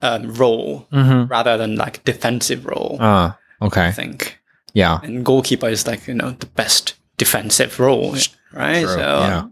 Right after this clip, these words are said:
Speaker 1: nah, I don't have that, like, a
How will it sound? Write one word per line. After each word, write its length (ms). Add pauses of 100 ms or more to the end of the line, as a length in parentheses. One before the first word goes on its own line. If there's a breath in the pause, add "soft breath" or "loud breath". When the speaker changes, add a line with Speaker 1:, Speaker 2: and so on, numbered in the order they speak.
Speaker 1:
nah, 400 (500 loud breath)
I 120
don't 160
have 240
that, 240 (200)
like, 140
a 260